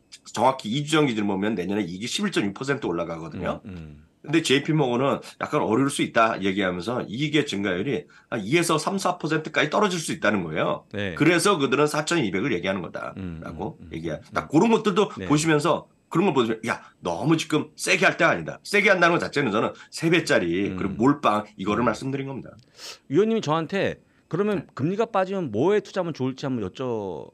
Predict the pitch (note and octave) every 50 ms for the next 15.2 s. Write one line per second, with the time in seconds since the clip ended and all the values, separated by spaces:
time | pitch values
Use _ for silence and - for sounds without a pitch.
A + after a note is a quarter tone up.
0 | _ _ _ - G2+ F#2+ - A2+ F2+ - F#2 F2 - - - F#2 E2+ E2+ - F3
1 | A3 - G3 G3 D#3 - E3+ E3+ G3 G3 F#3 F3 D#3+ - G2 F#2 F#2 - D3+ D3+
2 | D#3+ D3+ D#3 D3 A2+ G2+ A#2 C3+ D#3 C#3 A#2 A2 - G2+ F2+ E2 D#2+ D#2 D2+ C#2+
3 | C#2+ - - - G#2+ D3+ D3 B2 G#2 E2+ E2+ - F2 - - C#2 C#2 _ _ _
4 | _ _ _ _ _ _ _ _ - F2+ F2 E2+ D#2 C#2+ - G2+ G#2 G#2 G2 A2
5 | D3+ A#3 A#3 G3+ D#3 A#2 A2 - - D3+ F#3+ B3 B3 A#3 A#3 A#3 A#3 D#3+ B2+ E3+
6 | A3 A3+ C#3+ G#2 D3 E3+ - A#3+ A#3+ - A#3 A#3+ B3 A#3+ - E3 C3+ D#3 E3 F#3+
7 | B3 A#3 - - - G#3+ A3 D#3+ - - - _ - - - - A3 B3 A#3+ -
8 | F3+ F3 - B3 B3+ A3+ F#3+ F#3 A3 G3 A#2+ D#2 - _ _ _ _ _ _ -
9 | F#3 A3+ G3+ D#3 C#3+ A3+ A3 G3 F#3 F3+ G#3 - - - - B3+ G#3+ F3 D#3+ G3
10 | G#3+ D#3+ G2+ D2 - _ - - - - - - - - - A#2+ - - - G#2
11 | F#2 E2+ - - - - G3+ E3+ C3+ - - D3 C3 - - B2 G2 G#2+ C3+ D#3
12 | A#2 G#2+ B2 C3 B2 A#2+ A#2 G#2+ - - - F3+ B2+ D3+ G#3 G3+ G3+ F#2+ F#2 F#2
13 | A#2 F3+ A#3 B3+ - _ _ _ _ - - B2+ A#2+ B2 F#2+ F#2+ A2+ A2+ - -
14 | G2+ A#2 A#2+ A2+ - G#2 G2 C3 B2+ B2+ - - G2+ G#2+ G2+ G2 F#2+ F#2+ G#2 D#3+
15 | D#3+ A#2 - -